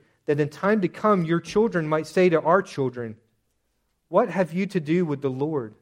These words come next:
the God of Israel?' For the Lord has made the Jordan a boundary between us and you,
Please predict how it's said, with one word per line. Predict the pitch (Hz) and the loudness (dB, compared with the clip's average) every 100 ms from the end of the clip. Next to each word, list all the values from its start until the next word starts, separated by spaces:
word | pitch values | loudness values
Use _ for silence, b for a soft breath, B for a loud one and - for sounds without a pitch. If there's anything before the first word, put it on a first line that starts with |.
| _ - | _ -18
the | |
God | 117 139 147 | -4 -2 -2
of | 113 | -4
Israel?' | 139 180 107 104 104 _ _ _ _ _ _ _ _ _ _ _ - | -8 -8 -12 -14 -16 _ _ _ _ _ _ _ _ _ _ _ -6
For | 147 | -2
the | |
Lord | 151 175 180 | 4 6 8
has | 170 | 6
made | 170 165 160 - | 6 4 4 -2
the | 131 | -6
Jordan | 165 170 151 | 0 0 0
a | 127 | 0
boundary | 143 160 160 143 | 2 2 2 -4
between | 131 - 165 156 | -6 -8 -6 -2
us | 139 131 123 | -2 -4 -10
and | 123 | -10
you, | 127 120 | -8 -8